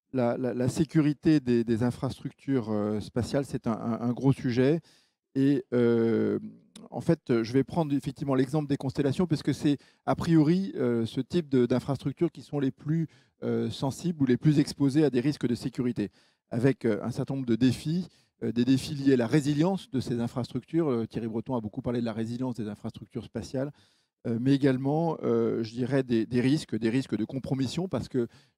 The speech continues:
les infrastructures de constellation, bah, elles ont une infrastructure sol,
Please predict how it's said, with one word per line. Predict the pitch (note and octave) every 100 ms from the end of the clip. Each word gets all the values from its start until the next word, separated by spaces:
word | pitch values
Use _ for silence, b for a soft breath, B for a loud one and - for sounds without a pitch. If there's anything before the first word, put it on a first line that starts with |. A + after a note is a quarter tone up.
| -
les | A#2+
infrastructures | C3+ - C3+ - - C#3
de |
constellation, | - B2+ B2+ B2+ - C#3 C#3 b b b
bah, | - G#2
elles | B2 A#2+
ont | C3
une | C3+
infrastructure | - C3+ D3 - C3
sol, | - D3 B2